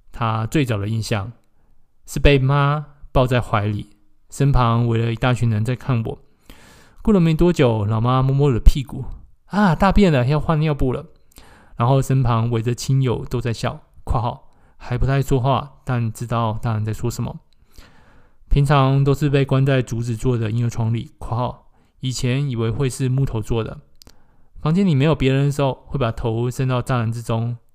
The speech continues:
看看可不可以把头穿过去。无聊的时候就拉着会动的玩具，括号，绳子往下拉，咚咚咚，塑胶的玩具的头跟耳朵会动，绳子会缩回去。或是研究嘴里塞的奶嘴，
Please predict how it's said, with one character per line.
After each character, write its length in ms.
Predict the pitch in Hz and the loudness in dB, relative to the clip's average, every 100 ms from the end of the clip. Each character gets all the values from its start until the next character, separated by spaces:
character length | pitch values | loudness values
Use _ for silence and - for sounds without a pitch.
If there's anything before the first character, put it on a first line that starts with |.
| _ - | _ -6
看 120 | 135 | -2
看 320 | 123 123 113 | 0 2 0
可 100 | 113 | -2
不 40 | 113 | -2
可 100 | 117 | -2
以 40 | |
把 120 | 107 | -2
头 160 | - 113 | -4 -6
穿 220 | - 117 | -2 -2
过 100 | 113 | -2
去。 360 | 110 123 - _ _ - - - - _ _ _ _ | -2 -2 -4 _ _ -20 -20 -20 -20 _ _ _ _
无 100 | 131 | 2
聊 180 | 135 135 | 4 4
的 60 | 135 | 4
时 100 | 139 | 2
候 220 | 135 127 | 2 2
就 140 | 139 | 2
拉 180 | 123 120 | 2 0
着 80 | 123 | 0
会 180 | - 131 | 0 0
动 200 | 127 117 | 0 -2
的 40 | |
玩 220 | 104 98 | -2 -4
具， 240 | 107 110 110 | -4 -6 -8
括 180 | - - | -4 -2
号， 320 | 113 113 - - _ _ | -2 -4 -8 -20 _ _
绳 280 | - 123 143 | -4 0 2
子 100 | 139 | 0
往 140 | 104 | 0
下 180 | 123 120 | -2 -2
拉， 380 | 123 123 127 123 - | 0 -2 -4 -6 -2
咚 140 | 131 | 0
咚 160 | 127 127 | 0 0
咚， 320 | 127 131 135 - _ _ | 0 -2 -6 -14 _ _
塑 160 | - 160 | -4 -2
胶 140 | 147 | 0
的 80 | 143 | 0
玩 200 | 117 107 | -2 -4
具 440 | 117 127 120 113 | -4 -6 -4 -6
的 100 | 120 | -8
头 480 | 113 - 110 107 113 | -8 -6 -4 -4 -6
跟 160 | 113 127 | -4 -6
耳 220 | 127 127 | -4 -6
朵 180 | 123 131 | -2 -2
会 140 | 127 | 0
动， 260 | 123 - 123 - - - - | -2 -2 -4 -8 -20 -20 -18
绳 260 | - 110 | -6 -4
子 120 | 113 110 | -2 -2
会 100 | 120 | -4
缩 180 | 127 | -2
回 120 | 107 104 | -4 -4
去。 320 | - 127 - _ _ _ _ - - - - - | -6 -8 -12 _ _ _ _ -20 -20 -20 -16 0
或 100 | 147 | 2
是 160 | 156 | 4
研 260 | 139 123 127 | 2 2 2
究 300 | 147 135 127 | 4 4 4
嘴 160 | 123 | 0
里 100 | 117 | -2
塞 200 | 113 131 | -2 -2
的 80 | 127 | 0
奶 240 | 117 107 110 | 0 0 -2
嘴， 320 | 131 117 | -2 -4